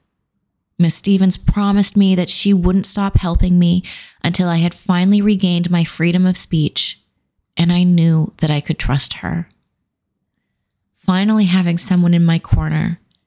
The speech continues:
diligently working with me so I could finally tell my story, was one of the greatest gifts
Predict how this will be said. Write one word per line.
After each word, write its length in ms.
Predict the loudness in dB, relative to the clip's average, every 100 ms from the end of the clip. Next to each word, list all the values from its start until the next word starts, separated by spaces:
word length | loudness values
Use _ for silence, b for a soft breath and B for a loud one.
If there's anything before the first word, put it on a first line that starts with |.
| _
diligently 580 | -4 -2 0 0 0 0
working 400 | 0 -2 -2 -2
with 200 | -2 0
me 340 | 0 0 -4 B B B -6
so 180 | -4
I 120 | -2 -2
could 160 | -4
finally 500 | -4 -2 0 2 0
tell 240 | 0 0 2
my 180 | 2
story, 600 | 0 -4 -4 -4 -4 -6 -12 _ _ _ _ _ -4
was 200 | -2 0
one 140 | 0
of 80 | 0
the 80 | -4
greatest 600 | -4 -4 -2 -2 -4 -2
gifts 480 | -4 -4 -8 -10